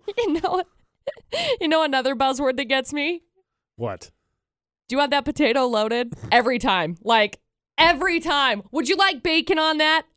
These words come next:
Speaker 1: Always an answer. Bacon is my
Speaker 2: Food,
Speaker 1: buzzword.
Speaker 2: food is fair. No, that's, that's fine. <laughs>
Speaker 1: "Do you want cheese on it?" Yes.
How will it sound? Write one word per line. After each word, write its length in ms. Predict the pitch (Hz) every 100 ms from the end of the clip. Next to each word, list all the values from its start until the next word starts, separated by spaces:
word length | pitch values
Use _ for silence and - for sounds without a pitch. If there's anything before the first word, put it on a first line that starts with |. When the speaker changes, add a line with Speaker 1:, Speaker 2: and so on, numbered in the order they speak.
| -
Speaker 1:
Always 400 | 269 262 269 247
an 80 | 233
answer. 400 | 214 202 202 170 - -
Bacon 380 | 370 403 392 403
is 200 | 349 226
my 160 | 254 226
Speaker 2:
Food, 80 |
Speaker 1:
buzzword. 420 | 202 180 160 170 151
Speaker 2:
food 100 | 127
is 140 | 104
fair. 260 | - 87 87 _ _ _ _ -
No, 140 | 135 -
that's, 260 | 143 - -
that's 200 | 147 135
fine. 280 | - 107 90 _
<laughs> 60 |
Speaker 1:
"Do 120 | 175 175 - - 240
you 100 | 311
want 180 | 370 370
cheese 300 | 359 349 359
on 180 | 381
it?" 140 | 392 403
Yes. 600 | - 330 349 240 - -